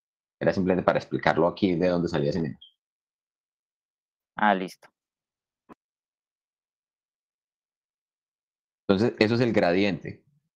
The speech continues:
Speaker 1: eh, ah, como están comentando los compañeros.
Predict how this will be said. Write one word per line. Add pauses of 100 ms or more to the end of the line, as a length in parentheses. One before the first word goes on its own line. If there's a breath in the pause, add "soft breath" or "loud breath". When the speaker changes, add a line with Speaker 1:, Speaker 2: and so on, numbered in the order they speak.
Speaker 1:
eh,
ah,
como
están
comentando
los
compañeros.